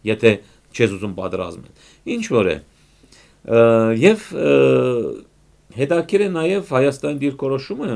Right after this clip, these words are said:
որ հրաման է դրվում այդ մեր զինվորներին, որ ոչ մի դեպքում չդիմադրել, ոչ մի դեպքում չկրակել։ Այդ պատճառով էլ չստացվեց, թե չէ, ը, այդ ոնց կլինի, որ սահման գոյություն ունի, այս կողմը իմ զինվորն է, այն կողմը այդ զինվորն է,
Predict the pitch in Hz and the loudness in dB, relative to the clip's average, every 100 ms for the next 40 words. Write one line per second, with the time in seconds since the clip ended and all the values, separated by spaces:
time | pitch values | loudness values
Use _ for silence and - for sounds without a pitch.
0 | 95 95 92 90 _ _ _ _ - 117 | -6 -4 -6 -6 _ _ _ _ -8 2
1 | 139 139 220 269 139 120 107 92 95 87 | 2 4 0 -2 0 2 2 0 -8 -10
2 | 87 - 90 - 98 120 117 85 92 90 | -14 -14 -16 -12 -2 2 2 0 -10 -8
3 | 90 98 127 185 175 131 92 143 196 220 | -8 -6 -8 -8 -8 -8 -2 0 0 -2
4 | 220 175 139 - 196 - 147 139 131 110 | -2 0 -2 -4 -12 -10 -10 -8 -8 -8
5 | 95 80 76 _ _ - 101 180 185 196 | -10 -14 -18 _ _ -10 2 2 2 -8
6 | 196 175 165 - 196 202 - 127 120 113 | -2 -2 -2 -8 -8 -8 -8 -2 2 2
7 | 98 76 69 - _ _ - 131 147 135 | 0 -10 -10 -20 _ _ -12 -6 -4 -2
8 | 165 202 170 101 - - - - - - | -2 -2 -2 -4 -8 -16 -16 -14 -12 -10
9 | 170 196 - - _ - - 117 110 107 | -6 -6 -8 -20 _ -6 4 6 6 4
10 | 101 - _ - 95 131 - 110 101 101 | -2 -8 _ -16 -8 -6 -6 -6 -4 -2
11 | 98 90 _ _ - - - 120 104 117 | -2 -4 _ _ -18 -10 2 2 2 -2
12 | 104 92 98 92 - 95 90 104 196 220 | -4 -4 -6 -6 -8 -12 -10 -6 -6 -8
13 | - - - 123 127 - 117 107 98 104 | -14 -20 0 2 2 0 0 0 -6 -8
14 | 135 139 120 113 104 98 101 101 98 95 | -8 -8 -6 -4 -4 -4 -4 -6 -6 -6
15 | 95 95 104 113 135 143 160 156 214 | -8 -8 -8 -8 -8 -4 -4 -2 -2